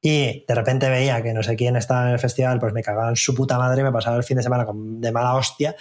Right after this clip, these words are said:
intentando no mirarlo tal y cual. Ahora, pues a lo mejor mis prioridades han cambiado y eso, pues, me da igual, ¿sabes? O sea, no... Aunque tenga, ya no es que a lo mejor no me apetezca ir al festival, que eso es un tema que hemos hablado también en el grupo de Telegram,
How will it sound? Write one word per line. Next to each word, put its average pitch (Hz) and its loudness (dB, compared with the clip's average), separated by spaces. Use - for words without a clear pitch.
intentando 135 2
no 135 2
mirarlo 135 2
tal 143 2
y 131 0
cual. 127 0
Ahora, 135 2
pues 147 0
a 139 2
lo 131 2
mejor 127 0
mis 139 2
prioridades 139 2
han 143 0
cambiado 151 2
y 123 0
eso, 123 0
pues, 127 0
me 110 -4
da 101 -6
igual, 110 -4
¿sabes? 113 -4
O 117 -2
sea, 110 -2
no... 113 -2
Aunque 147 2
tenga, 160 0
ya 156 2
no 175 2
es 175 0
que - 0
a 143 2
lo 131 0
mejor 135 0
no 135 0
me 135 2
apetezca 123 0
ir 123 2
al 117 0
festival, 127 -2
que 120 -2
eso 123 -2
es 117 -2
un 120 -2
tema 117 2
que 117 0
hemos 113 0
hablado 117 2
también 117 -2
en 113 0
el 110 0
grupo 113 0
de 113 0
Telegram, 123 0